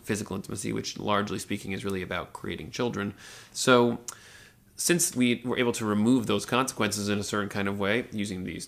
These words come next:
techniques, so now what it leads to is that there's very often situations where people are actually physically intimate, sexually intimate, uh, in situations in which they barely have any other knowledge of each other. They don't know each other at all. So you have, like,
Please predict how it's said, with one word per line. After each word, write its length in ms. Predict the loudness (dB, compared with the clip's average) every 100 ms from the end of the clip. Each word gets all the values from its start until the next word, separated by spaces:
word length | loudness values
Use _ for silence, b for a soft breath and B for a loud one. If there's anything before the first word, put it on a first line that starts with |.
| -10
techniques, 540 | -12 -8 -6 -6 -8 -8
so 480 | 0 4 4 4 0
now 140 | 2
what 120 | 2
it 20 | 2
leads 240 | 0 -2
to 140 | -2
is 100 | -2
that 340 | 0 -2 -2 -6
there's 280 | -4 -4 -4
very 320 | 0 2 4
often 280 | 2 -2 -6
situations 540 | -6 0 0 0 -6
where 60 | -6
people 260 | -4 0
are 60 | 0
actually 340 | 0 -4 -6
physically 460 | -4 -2 -2 -2 -4
intimate, 400 | -4 -2 -2 -2 -6 B B B
sexually 500 | 0 0 2 -2 -2
intimate, 380 | -4 -4 -4 -4 B B B -6
uh, 260 | -2 0 -2 -4
in 160 | -4 -2
situations 540 | -2 0 0 0 -2
in 100 | -2
which 200 | -2 0
they 200 | 4 4
barely 460 | 4 4 4 4 4
have 160 | 2
any 320 | 2 0 -2 2
other 560 | 4 6 4 2 0 -2 -8
knowledge 500 | -2 2 4 4 2
of 80 | -2
each 140 | -4
other. 100 | -4
They 80 | -2
don't 160 | 0 2
know 180 | 2 2
each 140 | 0
other 220 | 0 0
at 40 | 2
all. 320 | 2 0 -4
So 320 | -4 -2 -2 B B B 2
you 100 | 4
have, 140 | 4
like, 160 | 2